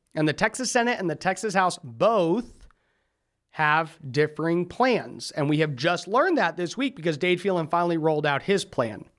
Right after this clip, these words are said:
which is to take the ten percent exemption that you have on your homestead and reduce that down to five. So instead of having a ten percent cap of how much you can, your taxable value can go up, it's a five percent reduction.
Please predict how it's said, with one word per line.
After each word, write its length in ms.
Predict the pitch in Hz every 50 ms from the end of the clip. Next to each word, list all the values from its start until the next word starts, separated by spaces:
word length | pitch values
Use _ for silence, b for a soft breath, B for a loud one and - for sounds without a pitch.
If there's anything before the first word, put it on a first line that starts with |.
| b b b b b b b b b b b -
which 180 | 156 151 139
is 100 | 165 151
to 100 | 139 170
take 260 | 156 - 165 190 185
the 80 | - 180
ten 220 | 123 - 147 151 156
percent 300 | 165 180 160 - 185 185
exemption 440 | 190 175 147 170 165 165 - - 180
that 140 | 180 175 160
you 160 | 185 190 190
have 440 | 156 151 143 135 139 143 143 143 - _ _ -
on 160 | 127 135 151
your 80 | 180
homestead 580 | 156 156 151 147 135 - - 139 127 131 135 131 B B B B B B B
and 240 | - 143 147 151 147
reduce 360 | - 143 143 139 156 160 151 -
that 180 | 175 156 131
down 180 | 143 143 143 127
to 60 | 123
five. 400 | - - 135 117 95 85 104 110
So 100 | - 135
instead 200 | 123 - - 147
of 60 | 139
having 200 | 131 147 143 131
a 60 | 123
ten 240 | 107 - 180 190 190
percent 340 | 185 196 - 208 202 185 -
cap 240 | 190 190 185 185 190
of 80 | 175
how 120 | 165 190 190
much 240 | 185 185 180 - -
you 120 | 190 180
can, 160 | 185 190 - -
your 180 | - 170 175 175
taxable 380 | - 190 175 170 - 180 175
value 220 | 165 180 175 175 170
can 140 | - 175
go 140 | 170 175 175
up, 120 | 170 160 165
it's 100 | 147 -
a 60 | 143
five 400 | - - - 185 190 190 175 -
percent 300 | - 139 - - 139 -
reduction. 640 | 127 123 120 120 117 - - - 180 214 226 220